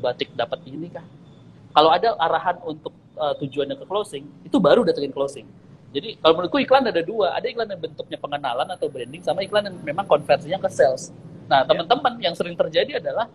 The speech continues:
Speaker 1: eh, yang diiklanin adalah foto produknya, yang mana itu sebenarnya cuma buat pengenalan, tapi berharap ada konversi sales. Jadinya
Speaker 2: Ah.
Speaker 1: kan nol ya, <laughs> gitu.
Speaker 2: Ya.
Speaker 1: Nah, kalau budget,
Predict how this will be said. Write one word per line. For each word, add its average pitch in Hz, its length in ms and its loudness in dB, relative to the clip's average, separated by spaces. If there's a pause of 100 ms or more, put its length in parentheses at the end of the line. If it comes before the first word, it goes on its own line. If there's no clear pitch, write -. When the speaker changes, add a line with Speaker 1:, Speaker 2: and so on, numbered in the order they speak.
(240)
Speaker 1:
eh, 160 300 2
yang 175 160 4
diiklanin 180 500 0
adalah 214 460 -2
foto 190 160 2
produknya, 190 560 2
yang 156 160 -4
mana 160 160 -4
itu 220 260 -4
sebenarnya 190 380 -4
cuma 185 80 0
buat 156 240 -2
pengenalan, 139 560 -6 (240)
tapi - 240 -2
berharap 165 400 4
ada 160 160 -4
konversi 170 480 -2
sales. 165 400 4 (640)
Jadinya 208 320 4
Speaker 2:
Ah. 302 80 2
Speaker 1:
kan - 80 -8
nol 294 300 6
ya, 143 300 2
<laughs> 190 180 -2
gitu. 294 280 -6
Speaker 2:
Ya. 233 220 4 (1300)
Speaker 1:
Nah, 143 200 -2 (400)
kalau 269 220 6
budget, 311 480 0